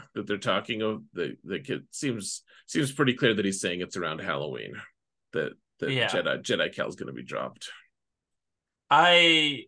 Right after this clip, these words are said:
Speaker 2: am praying it's around Halloween. I have, what, sixty-seven more shards of Tarful to go on the other account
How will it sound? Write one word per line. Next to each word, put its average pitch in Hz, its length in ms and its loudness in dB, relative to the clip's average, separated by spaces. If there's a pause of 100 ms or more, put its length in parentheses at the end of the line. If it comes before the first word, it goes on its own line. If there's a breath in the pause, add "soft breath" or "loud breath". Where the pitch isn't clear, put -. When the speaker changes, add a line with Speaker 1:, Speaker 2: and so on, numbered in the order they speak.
(260)
Speaker 2:
am 131 340 -2
praying 110 560 2 (240)
it's - 240 -16
around 113 400 -4
Halloween. 104 520 -10 (380)
I 135 160 -2
have, 123 300 2 (1080)
what, 110 240 -8
sixty-seven 139 1800 -2
more 143 260 2
shards 143 720 0 (140)
of 131 340 0
Tarful 127 520 -4
to 135 100 -8
go 135 400 -2 (140)
on 123 500 -8 (260)
the 127 220 -2
other 123 240 2
account 127 440 -4